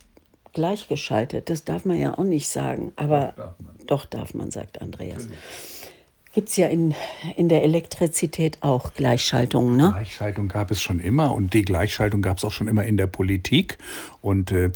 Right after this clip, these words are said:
Speaker 2: das, was man dann immer reinbringt, da mit der dunkelsten Zeit unserer Geschichte, die Gleichschaltung bezog sich ja auf ein Angriff gegen das damalige Terrorregime. Also wer die Gleichzeitung-,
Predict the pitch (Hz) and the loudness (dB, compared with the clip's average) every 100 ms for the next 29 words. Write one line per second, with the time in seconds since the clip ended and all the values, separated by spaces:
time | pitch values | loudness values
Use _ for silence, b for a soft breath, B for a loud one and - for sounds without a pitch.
0 | - - 104 - 92 101 101 110 104 104 | -4 -2 0 0 0 2 2 2 2 2
1 | 82 82 123 131 120 120 110 110 104 101 | 2 2 4 4 4 2 2 0 0 -2
2 | 95 107 110 104 - 104 87 120 123 110 | 0 0 0 0 0 2 0 0 2 2
3 | 110 113 - 113 - 113 110 B B 110 | 0 -2 0 0 2 2 0 B B -4
4 | 98 85 113 - 110 110 107 104 92 - | 0 0 0 -2 -2 0 0 0 -2 0
5 | 113 - 110 - 95 - 104 101 - B | -2 0 -4 -2 -4 0 2 2 0 B
6 | B _ - 104 - - 117 123 - 110 | B _ 2 2 4 6 8 6 6 0
7 | - - 143 175 123 98 90 87 90 87 | 2 2 4 6 4 4 2 0 0 -2
8 | 87 - - - 98 98 87 98 98 90 | -4 -6 -6 -2 -2 -2 -2 -2 -2 -2
9 | 107 B B - 104 101 104 104 92 107 | -2 B B 0 2 2 2 0 0 -2
10 | - 101 107 104 101 95 | -2 -2 -2 -4 -6 -6